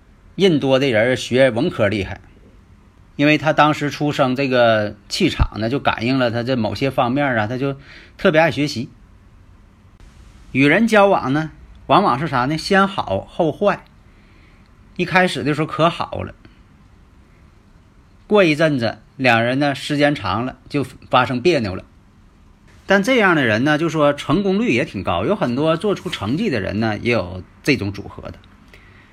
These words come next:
但一生呢，漂泊，为什么呢？金水组成，水呢，代表一种流动，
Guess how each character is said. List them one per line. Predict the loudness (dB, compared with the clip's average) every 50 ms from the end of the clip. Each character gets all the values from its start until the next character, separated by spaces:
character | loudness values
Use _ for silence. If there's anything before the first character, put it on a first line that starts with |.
| -20 -8 -2
但 | 0 2 2 2
一 | 2 0
生 | 2 2 2 2 2
呢， | 0 -2
漂 | -4 -4 -2 0 0 0 0 -2
泊， | -4 -6 -6 -6 -6
为 | -4 -4
什 | -4 -2 -2
么 | -2 -2
呢？ | -2 -4 -6 -10 -14 -20 -20 -20 -20 -20 -20 -10
金 | -2 0 2 2 2 2
水 | 0 -4 -8 -6 -8 -8 -8 -8
组 | -8 -8 -6 -6
成， | -8 -10 -12 -12 -14 -16 -14
水 | -8 -4 -2 -2 0 0
呢， | 2 0 0 0 -2 0
代 | 2 2
表 | 2 2 0
一 | 0 -2
种 | -4 -6 -8 -10 -16 -10
流 | -6 -4 -4 -2 -2 -2
动， | -4 -4 -6